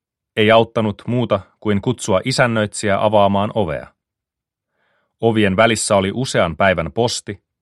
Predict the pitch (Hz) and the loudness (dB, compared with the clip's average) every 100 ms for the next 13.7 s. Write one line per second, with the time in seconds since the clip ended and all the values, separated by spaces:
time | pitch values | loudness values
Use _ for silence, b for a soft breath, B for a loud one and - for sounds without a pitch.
0 | _ 95 120 113 87 110 - 90 85 107 | _ -2 0 0 0 -2 0 -2 2 0
1 | - - 92 90 85 - 85 101 117 98 | 0 -4 -6 -4 -10 -10 -4 0 0 0
2 | 95 87 - - _ _ _ _ - 117 | -2 -4 -8 -14 _ _ _ _ -4 0
3 | 87 76 78 - 87 92 82 82 - 85 | 0 -2 -8 -8 -8 -6 -8 -10 -12 -8
4 | 85 92 90 67 _ _ _ _ _ _ | -6 -2 -2 -4 _ _ _ _ _ _
5 | _ _ _ 95 107 104 98 95 107 107 | _ _ _ 0 2 4 4 2 -2 -6
6 | 104 - 120 113 98 95 90 90 - _ | -6 -6 2 2 2 -2 -2 -8 -14 _
7 | _ 110 104 78 73 85 80 95 71 64 | _ -6 -4 -8 -6 -8 -2 -2 -2 -10
8 | 71 _ _ _ _ _ _ _ _ _ | -16 _ _ _ _ _ _ _ _ _
9 | _ _ _ _ _ _ - 131 120 113 | _ _ _ _ _ _ 2 2 2 -2
10 | 101 95 95 - _ - _ _ _ _ | 0 0 -2 -6 _ -20 _ _ _ _
11 | _ _ _ _ _ _ _ _ _ _ | _ _ _ _ _ _ _ _ _ _
12 | _ 113 143 127 127 120 104 - 87 87 | _ 0 2 2 2 2 2 -8 -8 -4
13 | 107 87 67 65 - 69 | -2 -2 -4 -10 -14 -16